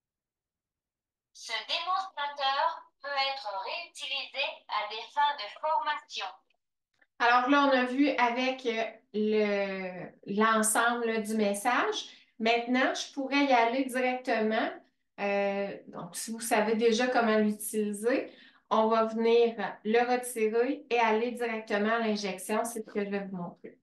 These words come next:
Speaker 1: Ce démonstrateur, pour faire l'injection, placez cinq, quatre, trois, deux, un. Injection terminée.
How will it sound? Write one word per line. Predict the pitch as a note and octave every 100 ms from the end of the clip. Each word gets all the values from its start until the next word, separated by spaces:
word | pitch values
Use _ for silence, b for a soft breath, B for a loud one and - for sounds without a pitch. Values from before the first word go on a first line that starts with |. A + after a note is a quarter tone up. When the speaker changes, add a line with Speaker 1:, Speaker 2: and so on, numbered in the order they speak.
| _
Speaker 1:
Ce | _ B4 -
démonstrateur, | D5+ - F#4 - - D4+ D4+ D4 D4 E4 F4 - -
pour | - F4+ -
faire | - G#3+ G#3+
l'injection, | C4 E4 - D#4 - - C#4 C#4+ - - _ _ _ _ _
placez | D#4 D#4 D#4+ B3+ - - B B B _ _
cinq, | - D#4+ D4 - - _ _ _ _
quatre, | D#4 D4+ B3 - - _ _ _ _ _
trois, | - C#4+ D4 C4+ - - _ _ _ _ _
deux, | C#4 D4+ D#4+ - _ _ _ _ _ _
un. | C4+ C#4+ B3 - - _ _ _ _ _ _ C#5 C#5 C#5 C#5+ - _ _ C4+ D4+
Injection | D4 C4+ - - B3 B3+ C#4 - -
terminée. | D#4+ D#4 D4 C#4 A#3 F#3 -